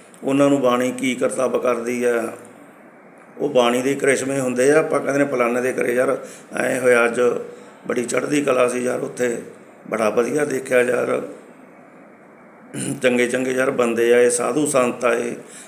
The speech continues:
ਫਿਰ ਜਿੱਥੇ ਬੰਦੇ ਦਾ ਹਿਰਦਾ ਸੁੱਧ ਹੁੰਦਾ, ਉੱਥੇ ਪਰਮੇਸ਼ਰ ਆਪ ਬੌੜਦਾ ਸਾਧੂਆਂ ਦੇ ਵਿੱਚ ਦੀ।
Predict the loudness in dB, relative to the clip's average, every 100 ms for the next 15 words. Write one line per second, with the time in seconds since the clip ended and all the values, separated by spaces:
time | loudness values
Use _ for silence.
0 | -8 -8 -6 -8 -2 0 0 0 -2 0
1 | 0 2 2 0 0 2 2 0 -2 -2
2 | 0 0 0 -2 -12 -18 -16 -10 -6 0
3 | 0 0 -4 0 0 0 0 0 2 0
4 | 4 4 4 2 2 2 2 2 2 2
5 | 0 -2 -4 -6